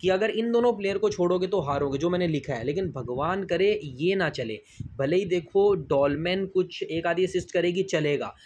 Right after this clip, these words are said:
स्टैनवे अगर गोल करेगी ना तो दिक्कत आएगी। इसलिए मैं थोड़ा उसको लेके थोड़ा प्रॉब्लम में हूँ, but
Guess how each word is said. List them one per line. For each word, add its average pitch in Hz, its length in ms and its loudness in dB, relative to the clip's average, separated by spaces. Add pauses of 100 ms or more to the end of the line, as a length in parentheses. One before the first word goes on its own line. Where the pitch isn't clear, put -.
(160)
स्टैनवे 214 540 0
अगर 240 200 0
गोल 190 240 2
करेगी 160 280 -2
ना 175 100 -4
तो 185 120 -2
दिक्कत 135 400 -4
आएगी। 107 280 -8
इसलिए 175 240 -4
मैं 180 180 -4
थोड़ा 160 140 -4
उसको 170 400 -6
लेके 139 320 -6
थोड़ा 139 200 -4
प्रॉब्लम 127 480 -4
में 117 260 -8
हूँ, 160 420 -4
but 156 100 -2